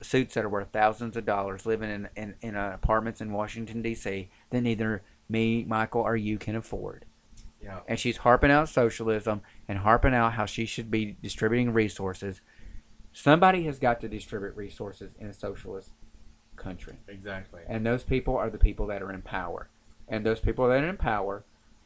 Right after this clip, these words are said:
Speaker 1: are going to make sure that they have the right amount of resources to sustain their power. And the resources that are left over, if any, will be distributed amongst me and you. And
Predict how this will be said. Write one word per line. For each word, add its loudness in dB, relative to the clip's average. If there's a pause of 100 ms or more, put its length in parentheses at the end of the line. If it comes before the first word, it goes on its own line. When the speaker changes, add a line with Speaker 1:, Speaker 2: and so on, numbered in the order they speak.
(120)
Speaker 1:
are 0
going -2
to -10
make 0
sure -4
that -12
they -8
have -4
the -8
right 0
amount 2
of 0
resources -4 (240)
to -12
sustain -4 (120)
their -8
power. -4 (640)
And -6
the 0
resources -2
that 2
are 2
left 0
over, -6
if -2 (120)
any, -4 (460)
will 0
be -2
distributed 0
amongst -10
me -12
and -10
you. -4 (680)
And -14